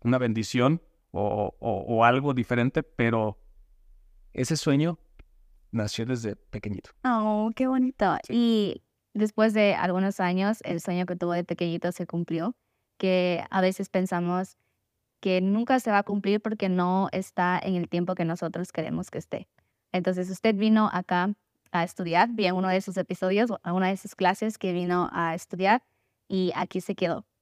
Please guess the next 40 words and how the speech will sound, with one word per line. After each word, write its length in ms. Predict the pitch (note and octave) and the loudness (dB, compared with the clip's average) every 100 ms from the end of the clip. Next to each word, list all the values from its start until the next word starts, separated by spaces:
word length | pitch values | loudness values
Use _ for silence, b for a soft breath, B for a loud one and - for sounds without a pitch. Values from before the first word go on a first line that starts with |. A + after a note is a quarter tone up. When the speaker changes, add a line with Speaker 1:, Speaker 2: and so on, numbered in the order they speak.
| _ | _
Speaker 2:
¿Cómo 300 | - G3+ G3+ | -2 0 2
fue 440 | A3 G#3+ G3 F3+ - _ | 0 0 0 0 -4 _
todo 240 | - F3 E3+ | -4 -2 -2
ese 240 | - - | -6 -10
proceso? 340 | - F#3+ - - | -8 -10 -10 -6
Speaker 1:
Bueno, 180 | - B2 | -2 0
de 240 | G#2+ A#2 | 0 0
hecho, 380 | G#3+ - A#2 A#2+ _ _ _ _ - | 0 -2 -4 -6 _ _ _ _ -14
vine 760 | A#2 A#2+ C3+ E3 E3+ E3+ D#3 _ _ _ _ _ - _ _ - | -4 2 2 2 0 0 -4 _ _ _ _ _ -20 _ _ -4
con 140 | A2 | 2
una 120 | C#3+ | 2
visa 220 | C3+ - | 2 0
de 80 | C#3 | -2
tres 220 | - C3 | -2 0
meses 240 | A#2+ D3 B2+ | 2 0 -2
de 100 | G#2+ | -6
turista. 380 | A2+ D3+ - - | -4 -6 -6 -12
Speaker 2:
Ujú. 400 | - A3 G#3 G#3+ C4+ | -6 -4 -4 -8 -8
Speaker 1:
Ah, 300 | - A2+ A2+ | -2 0 0
de 220 | A2 G#2+ | 0 0
hecho, 240 | A#2 - D3+ | 0 -2 -8
fui 540 | - - C3 C3+ C#3+ | -6 -4 0 2 2
a 120 | - B2+ | 0 0
la 80 | |
embajada 500 | A#2+ A2 G#2 - G3 | 0 0 -2 0 0
en 80 | F3+ | 2
México, 580 | A#2 G#2+ C#3 - B2+ F3 | 0 -2 -8 -6 -6 -6
un 200 | - A#2+ | -4 -2
amigo, 480 | C3+ C3+ C3+ C#3 C#3 | 0 2 2 2 -2
bueno, 240 | B2+ A#2 A2 | 0 0 0
de 80 | |
hecho, 140 | A#2 C3 | 0 0
un 120 | B2+ | -2
compañero 440 | - A#2+ A2+ A#2+ | -2 -4 -2 0
de 60 | C3+ | 2
la 80 | A#2+ | 0
misión 240 | A2+ B2+ | -2 -4
que 100 | A#2+ | -2
yo 100 | A#2+ | -2
recibí, 460 | C3 B2+ B2 A#2 | -2 -4 -4 -6